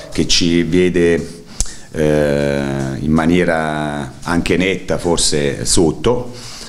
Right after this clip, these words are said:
però fin quando c'è la possibilità per, per rimettere in piedi un qualcosa di negativo noi bisogna farla e questo è un, un passaggio che noi bisogna cercare di, di migliorare e anche velocemente, perché ci sta di prendere gol, perché lo subiscono tutti il gol,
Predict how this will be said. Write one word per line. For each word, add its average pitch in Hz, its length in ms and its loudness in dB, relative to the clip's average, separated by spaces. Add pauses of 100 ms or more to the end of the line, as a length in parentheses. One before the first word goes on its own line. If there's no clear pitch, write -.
(100)
però 92 320 4
fin 87 180 -2
quando 87 600 2
c'è 87 140 0
la 85 100 0
possibilità 87 560 2
per, 76 480 0
per 82 140 2
rimettere 92 380 2
in 87 120 2
piedi 87 340 4
un 82 240 2
qualcosa 85 480 2
di 85 100 0
negativo 87 520 2
noi 82 140 2
bisogna 76 420 0
farla 65 420 -4 (340)
e - 100 -10
questo 95 280 2
è - 20 0
un, - 300 -6
un 80 100 0
passaggio 80 500 0
che 73 60 0
noi 78 160 2
bisogna 69 560 -2 (760)
cercare 80 500 2
di, 76 320 2
di 85 140 4
migliorare 73 560 2
e 80 100 -4
anche 76 220 0
velocemente, 69 580 -2 (160)
perché - 220 0
ci 90 100 2
sta 92 200 2
di 90 100 2
prendere 90 320 4
gol, 85 440 2
perché 69 440 0
lo 73 100 2
subiscono 87 460 2
tutti 95 260 2
il 73 80 2
gol, 67 300 2